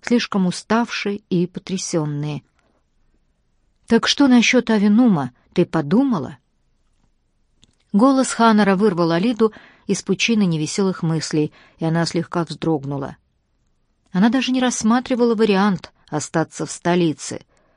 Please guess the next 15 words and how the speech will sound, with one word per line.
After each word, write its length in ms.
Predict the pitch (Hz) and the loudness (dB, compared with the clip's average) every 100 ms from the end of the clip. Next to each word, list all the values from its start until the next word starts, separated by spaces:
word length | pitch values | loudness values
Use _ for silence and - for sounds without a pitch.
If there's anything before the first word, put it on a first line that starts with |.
| _ _ | _ _
пусть 400 | 247 285 269 - | 0 0 0 -4
и 160 | 196 233 | -2 -2
искренне 600 | - 233 - 214 202 196 | 0 0 0 -2 0 0
сочувствовала 640 | 202 190 220 - 160 160 | -2 -2 -4 -4 -4 -4
конюху 560 | - 226 233 220 214 208 - - | 2 2 4 0 -2 -4 -12 0
и 80 | 175 | 0
его 200 | 151 156 | 2 0
больной 320 | 165 165 170 | -2 -2 0
матери. 560 | 175 156 - - 139 _ _ _ _ _ | -2 -4 -6 -10 -10 _ _ _ _ _
Ее 460 | 151 151 143 156 180 | -2 0 0 0 -2
звали 440 | 165 156 170 175 | -2 -2 0 -2
дела. 460 | 160 165 170 202 - _ - - _ _ _ _ _ _ - | -4 -4 -2 -4 -6 _ -20 -20 _ _ _ _ _ _ -2
Она 300 | 208 254 240 | 0 2 0
покачала 640 | 170 165 147 - 185 139 | -2 -4 -4 -2 -2 -2
головой. 600 | 143 139 135 147 151 | -4 -4 -4 -4 -4